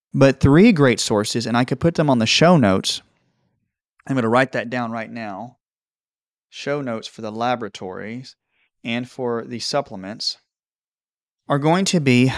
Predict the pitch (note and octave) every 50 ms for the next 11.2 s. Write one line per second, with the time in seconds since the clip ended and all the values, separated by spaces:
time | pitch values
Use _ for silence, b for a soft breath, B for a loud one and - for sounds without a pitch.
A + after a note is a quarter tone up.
0 | - - C#3 C#3 C#3+ D3+ D#3 D3+ - - B2 - - C3+ C3 B2 A2+ - - B2
1 | - - A2+ - - A2 G#2+ G2+ F#2+ - - C3 C3+ C#3 C3 A#2+ A#2 C3+ C#3+ D3
2 | D3 C#3 A#2 A2 G#2 A#2 A#2 B2 B2 B2 A#2 G#2 G#2+ A2+ A#2 B2 B2 - - B2
3 | A#2 B2 A#2+ A#2+ A#2+ A#2 A#2 A2+ - _ _ - - A#2+ G#2 G#2+ G2+ G2 - A2
4 | A2+ A#2+ B2 B2 A#2 A2+ A#2 A2+ A2+ A2+ A2+ A2+ - _ - A2+ G#2 - - -
5 | A2+ - A2 G#2 G2+ G#2+ G#2+ - _ b b b b b b b b b b b
6 | C#3 C3+ C#3+ C#3 C3 C3 - - D#3+ B2+ A#2+ B2+ C#3+ D#3+ G3 - - C3+ B2 B2
7 | C#3 C#3 B2 G#2+ G2+ - - - G#2+ G#2 - - - A2 G#2+ - A#2+ A#2+ A2+ A#2
8 | A2+ G#2+ A2 B2 C3 C3 C3+ C3 B2 B2+ A#2 A#2 - A#2 A2 G#2 - - - -
9 | A#2+ - _ C#3 B2 A#2 A#2+ B2+ D#3 E3+ E3+ D3 C3+ C3+ C3+ B2 - - - A2+
10 | A#2 A#2+ A#2+ B2+ - - C#3+ B2+ A#2 A2 G2+ A2+ A#2 A2+ A2+ - - A#2 A2+ A2
11 | G#2+ A2+ -